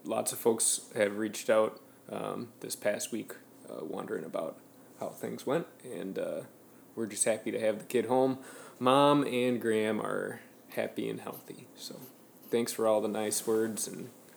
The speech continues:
um, advice. Lots of advice from other dads, which I definitely appreciate. So,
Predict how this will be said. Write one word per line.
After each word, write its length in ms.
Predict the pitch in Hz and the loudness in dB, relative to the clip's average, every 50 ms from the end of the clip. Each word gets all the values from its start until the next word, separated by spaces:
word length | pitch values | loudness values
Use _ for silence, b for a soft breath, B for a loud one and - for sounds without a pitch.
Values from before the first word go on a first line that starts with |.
| B B B B B - - - | B B B B B -20 -16 -14
um, 320 | 104 104 98 - - - - - - - - - - - - - - | -10 -10 -8 -8 -10 -12 -14 -16 -18 -20 -20 -20 -20 -20 -14 -8 -8
advice. 640 | 110 107 101 104 104 - - - - - - B B B B B B B B B B B - | -8 -4 -2 -2 -2 -2 -2 -4 -4 -4 -6 B B B B B B B B B B B -4
Lots 280 | - 113 127 - - 156 | -2 -2 0 0 -2 -2
of 80 | 151 | 0
advice 400 | 165 147 131 135 131 135 135 - | -2 2 4 6 6 6 4 2
from 240 | - - 135 123 120 | 0 0 2 2 4
other 200 | 113 113 120 110 | 2 2 0 0
dads, 460 | - 107 113 117 110 - - - - | 2 2 2 2 0 -2 -4 -6 -6
which 160 | 110 104 - | -6 -6 -6
I 60 | 110 - | -8 -8
definitely 600 | 110 110 120 117 - - 117 110 107 110 113 113 | -4 -4 -4 -4 -2 -6 -8 -6 -6 -4 -6 -6
appreciate. 640 | 113 - - 120 120 - - 107 - - - - - - - - - - - - - - - - | -6 -6 -8 -8 -8 -10 -12 -12 -12 -12 -12 -14 -16 -20 -20 -20 -20 -20 -20 -20 -20 -20 -20 -18
So, 240 | - - 82 71 | -16 -14 -14 -16